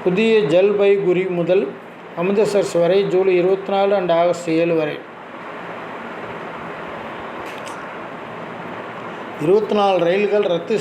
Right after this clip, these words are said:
செய்யப்படுவதால், இந்த வழித்தடங்களில் பயணிக்க விரும்புவோர் மாற்று பயணத்தை, பயணத் திட்டத்தை வகுத்து கொள்ளுமாறு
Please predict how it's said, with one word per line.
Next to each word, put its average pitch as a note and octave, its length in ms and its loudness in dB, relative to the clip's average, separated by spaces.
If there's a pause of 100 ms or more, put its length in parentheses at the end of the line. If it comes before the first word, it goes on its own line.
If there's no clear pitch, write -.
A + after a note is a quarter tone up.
செய்யப்படுவதால், E3+ 760 4 (520)
இந்த G3 300 4
வழித்தடங்களில் G3 880 2 (440)
பயணிக்க G#3+ 460 2
விரும்புவோர் F#3 800 4
மாற்று G3 460 0
பயணத்தை, F#3+ 640 0 (680)
பயணத் G3+ 400 2
திட்டத்தை G3 480 4
வகுத்து G3 440 2
கொள்ளுமாறு F3+ 680 4